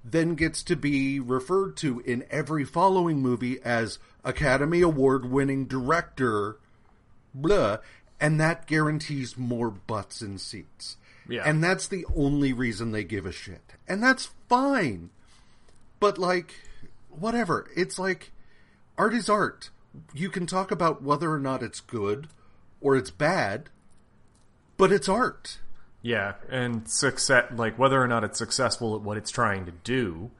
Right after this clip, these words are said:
Speaker 2: but it's
Speaker 1: Right.
Speaker 2: still art.
Speaker 1: You
Speaker 2: So,
Speaker 1: know.
Speaker 2: yeah, I mean, you're right, like, Disney's gonna try to ride this superhero train for as absolutely long as they possibly can, and at some point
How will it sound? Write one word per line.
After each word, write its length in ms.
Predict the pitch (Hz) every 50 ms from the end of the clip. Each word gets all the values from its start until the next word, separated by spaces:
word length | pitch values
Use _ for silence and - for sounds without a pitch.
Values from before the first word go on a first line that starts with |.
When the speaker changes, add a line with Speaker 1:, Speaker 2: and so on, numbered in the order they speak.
| - - - - - _ _ - -
Speaker 2:
but 120 | - 107 104
it's 80 | -
Speaker 1:
Right. 100 | - - 101
Speaker 2:
still 520 | - - 139 147 131 110 104 98 87 - -
art. 380 | 110 110 95 82 80 85 - - - - - - - - - - - - - - - - - - - - - - - - - - - - - -
Speaker 1:
You 140 | 180 185 190
Speaker 2:
So, 260 | 208 214 208 202 185
Speaker 1:
know. 80 | 175 - - - - - -
Speaker 2:
yeah, 380 | 170 208 208 196 190 160 - - - - -
I 80 | 165
mean, 300 | 180 185 180 180 175 156 -
you're 140 | 156 160 156
right, 340 | 165 180 180 170 151 -
like, 260 | 143 147 143 135 - - - - - - - - - -
Disney's 420 | 117 160 170 175 180 226 233 185
gonna 160 | 170 175 165 151
try 180 | 127 143 156
to 80 | 151 135
ride 260 | 127 127 127 127 117
this 440 | 117 120 113 - - - - - - - - - - _ - _ _ _ - - - _
superhero 640 | - - - - 156 143 151 143 139 131 120 113 110
train 500 | 107 - 120 117 110 110 107 107 104 104 - - - - -
for 180 | - - 117 117
as 160 | 117 110 117
absolutely 520 | 120 117 117 110 - 120 120 117 104 107 104
long 220 | 107 107 104 104
as 100 | 101 92
they 100 | 107 98
possibly 500 | - - 107 113 110 - 98 90 - 90
can, 480 | 87 - 151 170 165 147 120 107 98 85 - _ _ - _ _ _ _ _ _ _ _ _ _ _ _ - - _ _ _ -
and 140 | - 135 135
at 100 | 135 127
some 160 | - 180 175
point 280 | 165 156 151 139 123 -